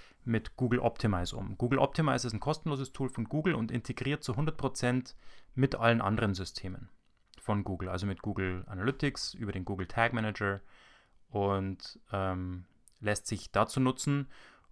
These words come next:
um an bestimmten Seiten, die jetzt in diesem Fall zum Beispiel eine hohe Absprungrate haben,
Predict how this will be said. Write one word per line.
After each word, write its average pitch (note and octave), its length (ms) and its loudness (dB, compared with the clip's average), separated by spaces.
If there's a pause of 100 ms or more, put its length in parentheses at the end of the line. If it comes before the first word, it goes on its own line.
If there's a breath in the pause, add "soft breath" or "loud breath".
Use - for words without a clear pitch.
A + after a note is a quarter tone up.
(160)
um A#2 480 4
an A2 160 2
bestimmten D#3 460 2
Seiten, C3+ 420 4
die A#2+ 60 -4
jetzt A2+ 220 2
in G2+ 40 0
diesem B2+ 240 2
Fall A2 200 0
zum A2 120 -2
Beispiel G#2 280 2
eine F#2+ 160 2
hohe G2+ 160 2
Absprungrate C3 640 4
haben, A#2 280 2